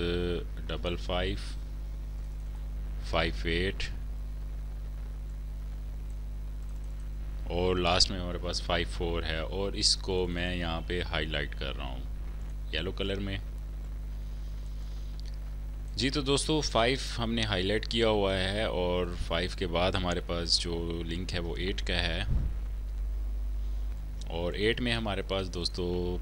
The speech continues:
पहले है एट नाइन, इसको मैं हाईलाइट कर रहा हूँ यहाँ पे। और उसके बाद है हमारे पास एट ज़ीरो,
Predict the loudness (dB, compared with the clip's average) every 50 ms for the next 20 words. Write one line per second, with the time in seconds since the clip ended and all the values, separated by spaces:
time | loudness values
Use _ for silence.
0 | -2 0 0 0 0 0 0 0 0 0 0 -2 -2 -2 -2 -2 -2 -2 -2 0
1 | 0 0 0 0 0 0 0 0 0 0 0 0 0 -2 0 0 -2 -2 -2 -4
2 | -4 -4 -6 -6 -6 -6 -6 -6 -6 -6 -6 -6 -6 -6 -6 -6 -6 -6 -6 -6
3 | 0 0 0 2 2 2 2 2 2 2 4 4 2 2 2 2 0 0 0 0
4 | 0 2 2 2 2 2 2 2 2 2 2 2 0 0 0 0 -2 -6 -6 -6
5 | -6 -6 -6 -6 -6 -6 -6 -6 -6 -6 -4 -4 -4 -4 -4 -4 -4 -4 -4 -4
6 | -4 -4 -4 -4 -2 -2 -4 -4 -4 -2 0 0 2 2 2 2 2 2 0 0
7 | 0 0 0 2 2 2 4 4 4 4 4 4 4 4 4 2 2 2 0 0
8 | 0 2 2 2 2 4 4 4 6 4 4 2 0 -2 -2 -2 0 0 -2 0
9 | 0 0 0 0 0